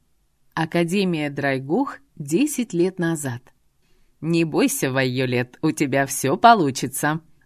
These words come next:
Наш декан Рейгаль Исвар внимательно смотрел на меня, как будто пытаясь понять, бегу я в последний момент или нет. За его спиной застыли драконы, все как один рослые, здоровенные, одетые в лёгкие кожаные доспехи. Я тоже была одета в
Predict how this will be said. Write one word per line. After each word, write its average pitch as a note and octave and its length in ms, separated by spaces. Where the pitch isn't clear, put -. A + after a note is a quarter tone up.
Наш F3 180
декан F3 480
Рейгаль D#3+ 540
Исвар E3 440
внимательно F3 580
смотрел E3+ 480
на D#3 80
меня, G3 320
как F#3+ 180
будто A3 260
пытаясь F#3+ 460
понять, G3+ 380
бегу E3+ 320
я B3 160
в - 60
последний D#3+ 420
момент D#3+ 420
или E3 160
нет. C#3 260
За E3+ 160
его F#3+ 220
спиной G3+ 380
застыли F#3 440
драконы, F#3 680
все F3+ 240
как F3+ 220
один F3+ 320
рослые, E3+ 600
здоровенные, F3+ 760
одетые G3 560
в E3+ 60
лёгкие F#3+ 480
кожаные G#3+ 560
доспехи. F3 640
Я F3+ 180
тоже F#3 300
была D#3 220
одета E3+ 440
в E3 120